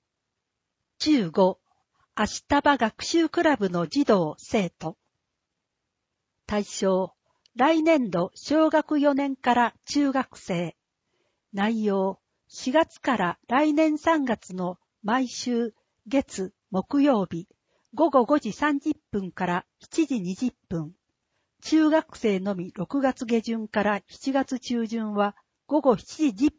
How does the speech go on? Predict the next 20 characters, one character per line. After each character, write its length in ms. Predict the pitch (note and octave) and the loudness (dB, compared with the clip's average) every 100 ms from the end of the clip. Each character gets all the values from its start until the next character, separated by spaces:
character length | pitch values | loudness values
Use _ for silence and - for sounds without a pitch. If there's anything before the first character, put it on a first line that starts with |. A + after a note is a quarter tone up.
| - | -6
分 200 | G#3 F3 | -8 -6
か 160 | - D#3+ | -6 -4
ら 200 | F3 - - | -4 -4 -6
九 120 | G#3+ | -6
時 200 | - D3+ _ _ - | -6 -12 _ _ -8
に、 260 | G#3 G#3 _ _ _ | -8 -8 _ _ _
ふ 140 | - A#3+ | 0 2
れ 200 | D4 D4+ | 4 4
あ 60 | |
い 100 | C#4+ | 4
の 160 | C4+ C4 | 2 2
家 260 | B3 B3 | 2 2
で、 240 | G3+ F3 - _ _ _ _ | 0 -4 -6 _ _ _ _
教 300 | D#4 D#4 E4 | 2 6 6
員 200 | D#4+ D#4 | 4 0
経 280 | - D#4 D4+ | -2 -2 0
験 240 | D#4+ C4+ | -2 -2
者 200 | - G3 | -2 -4
か 140 | F#3 | -2
ら、 200 | F3 E3+ | -4 -4